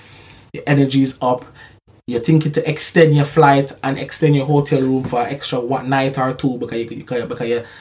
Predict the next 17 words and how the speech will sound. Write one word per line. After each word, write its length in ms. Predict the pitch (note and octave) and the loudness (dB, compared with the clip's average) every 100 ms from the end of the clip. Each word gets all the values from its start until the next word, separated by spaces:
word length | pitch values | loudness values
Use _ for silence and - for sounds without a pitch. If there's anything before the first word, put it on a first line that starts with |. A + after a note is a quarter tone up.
| - - | -20 -12
you 120 | A#2 A2+ | -10 -2
don't 280 | C#3+ D#3+ D#3+ | 6 8 8
want 300 | D#3 D#3 D3+ | 6 2 2
to 40 | |
go 260 | D#3+ D#3 D3 | 2 4 2
home 140 | C3+ | 0
yet 180 | C3 B2 | -4 -6
and 100 | A#2 | -8
you 80 | A2+ | -6
want 320 | B2 C#3+ C#3+ | -2 -2 -2
to 60 | |
explore 420 | C#3+ - - C3+ B2+ | -6 -8 -4 -4 -4
Portugal. 420 | - D#3+ A#2+ A#2+ | -8 -10 -8 -8
And 100 | A#2 | -8
you 80 | A#2+ | -8
know, 200 | C3 C#3+ | -6 -6
say, 300 | D3+ C#3 | -4 -4